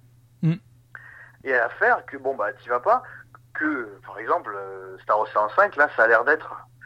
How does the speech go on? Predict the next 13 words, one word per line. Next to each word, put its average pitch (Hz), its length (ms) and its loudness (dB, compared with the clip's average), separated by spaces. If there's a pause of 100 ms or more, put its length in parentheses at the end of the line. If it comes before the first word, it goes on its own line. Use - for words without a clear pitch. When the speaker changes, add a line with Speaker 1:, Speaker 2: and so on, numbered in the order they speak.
(260)
Speaker 2:
l'échec 135 500 -2
le 131 100 -2
plus 127 200 -10
complet 185 480 2
de, 123 400 -2
de 131 60 -8
l'histoire 127 380 -4
de 135 60 -6
Square 127 240 -6
Enix, 185 220 -16
quoi. 107 260 -14 (220)
Et, - 100 -10
Speaker 1:
Yeah. 123 100 -6